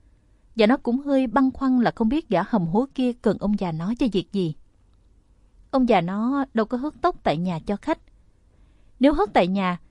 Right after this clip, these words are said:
thì là hớt tóc dạo, chứ mở tiệm làm chi. Mà nó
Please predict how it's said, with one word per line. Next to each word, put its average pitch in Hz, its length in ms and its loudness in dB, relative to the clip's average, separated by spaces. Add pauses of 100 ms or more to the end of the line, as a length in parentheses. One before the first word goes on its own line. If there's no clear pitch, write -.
(340)
thì 202 180 4
là 180 100 0
hớt 233 240 -4
tóc 381 160 0
dạo, 180 400 2 (220)
chứ 330 100 0
mở 247 240 6
tiệm 185 160 4
làm 202 180 0
chi. 240 280 -4 (1120)
Mà 190 160 2
nó 165 100 -4